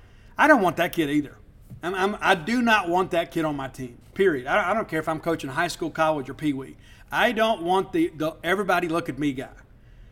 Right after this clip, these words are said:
Hey, the team just had a big win, but my feelings are hurt, so I'm gonna go in the portal and I'm gonna go make news.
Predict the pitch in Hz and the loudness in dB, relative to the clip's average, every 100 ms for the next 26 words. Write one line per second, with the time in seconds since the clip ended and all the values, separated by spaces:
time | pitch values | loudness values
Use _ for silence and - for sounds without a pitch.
0 | - - 196 160 - 220 240 208 180 190 | -16 -2 -2 -2 -2 0 0 0 0 0
1 | 160 175 147 170 175 147 143 165 202 202 | 0 -4 -2 -2 -2 -4 -6 -4 -2 -2
2 | 202 180 143 135 135 139 143 - 185 170 | 0 -2 -4 -6 -6 -6 -8 -4 -2 -2
3 | 151 156 139 117 151 151 123 127 156 156 | -2 -2 -4 -4 -4 -2 -4 -6 -4 -4
4 | 147 147 147 143 151 143 131 | -4 -4 -6 -4 -4 -4 -6